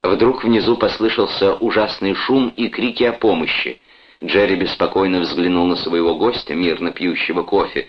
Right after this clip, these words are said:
и с тревогой спросил: «Вы слышали? Кто-то зовет на помощь». «Там, верно, маленькая стычка, не стоит обращать внимания. Но кто-то зовет на помощь, надо туда пойти».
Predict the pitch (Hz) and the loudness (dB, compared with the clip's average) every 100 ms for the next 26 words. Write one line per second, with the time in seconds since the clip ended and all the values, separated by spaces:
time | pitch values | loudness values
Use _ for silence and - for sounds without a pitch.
0 | - - 92 - 87 90 92 87 - 90 | -14 -8 -8 -2 0 0 0 -2 -4 -4
1 | - 92 80 90 - - - - - - | -2 -4 -2 -4 -4 -6 -4 -4 -6 -10
2 | - - - 95 98 110 117 127 131 127 | -20 -20 -2 -2 0 2 4 4 2 0
3 | 160 135 - - - _ _ _ _ _ | 2 0 -2 -6 -12 _ _ _ _ _
4 | _ - 76 90 82 76 78 80 78 78 | _ -2 0 2 2 2 0 0 0 -2
5 | 76 76 - - 78 - - 202 - - | -2 -2 -2 -6 -4 -2 -2 0 -2 0
6 | 87 80 73 76 - 78 - 82 73 65 | 0 2 0 0 0 -2 -2 -4 -2 -4
7 | 62 - _ _ 85 76 - 85 101 90 | -6 -14 _ _ -6 -6 -2 0 2 2
8 | 98 113 117 127 - 175 107 71 - - | 4 2 2 0 2 2 0 -2 -6 -10
9 | - 87 90 98 120 101 110 139 139 - | -8 -2 2 2 2 2 2 2 0 -2
10 | 165 - | -2 -4